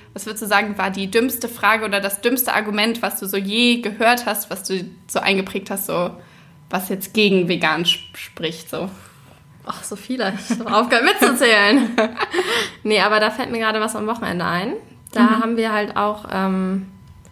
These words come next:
Speaker 2: drüber gesprochen, so mit Kollegen habe ich drüber gesprochen, so Veganismus und Umwelt. Da kam auch das mit dem Lachs.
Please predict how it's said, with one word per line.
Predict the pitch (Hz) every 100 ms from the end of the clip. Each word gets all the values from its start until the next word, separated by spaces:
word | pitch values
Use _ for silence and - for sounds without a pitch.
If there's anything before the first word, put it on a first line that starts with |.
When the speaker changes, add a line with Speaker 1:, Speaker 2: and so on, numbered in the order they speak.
| - - - - -
Speaker 2:
drüber | - 190 180
gesprochen, | 190 - - 185 320 370
so | 311
mit | 254 214
Kollegen | - 220 208 240
habe | 208
ich |
drüber | - -
gesprochen, | 202 - 240 240 214
so | 214 185
Veganismus | 185 185 208 - 208 208
und | -
Umwelt. | 220 233 233 240 - -
Da | 202
kam | 202 185
auch | 185
das | 180
mit | 190 190
dem | 202
Lachs. | 285 - -